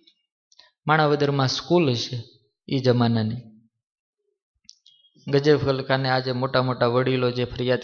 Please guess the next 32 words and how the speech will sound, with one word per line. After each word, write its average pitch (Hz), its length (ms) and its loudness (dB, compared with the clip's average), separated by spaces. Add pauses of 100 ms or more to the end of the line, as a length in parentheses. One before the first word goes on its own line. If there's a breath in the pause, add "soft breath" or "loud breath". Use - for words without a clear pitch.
કરવા 127 180 0
આવ્યા 160 140 2
હતા, 147 180 -2
એને 120 200 -2
લઈ 127 260 -2 (540 soft breath)
અને 123 200 -2
સ્કૂલની 135 800 -2
બાજુમાં 123 540 0
જે 123 100 -4
શેરી 135 440 -2
ગેલેરી 131 480 -2
ની 135 160 -4 (220)
પડતી 170 320 0
હતી, 123 320 -8 (1120)
ત્યાં 127 140 2
એ 120 60 -2
હંતાને 131 600 0
બધા 117 220 0
ઊભા 156 300 0
રહ્યા, 113 240 -2 (600)
અને 123 160 -4
જેવા 127 340 6
છોકરા 143 440 0
સ્કૂલમાંથી 123 680 -4
છૂટ્યા, 165 460 4 (880)
એટલે 117 140 -2
ગજેફલ 139 600 2
ખાને 123 440 -2
ત્યાં 120 260 4 (600)
રૂપિયા 123 400 4
વેરી 107 320 4
દીધા. 95 300 0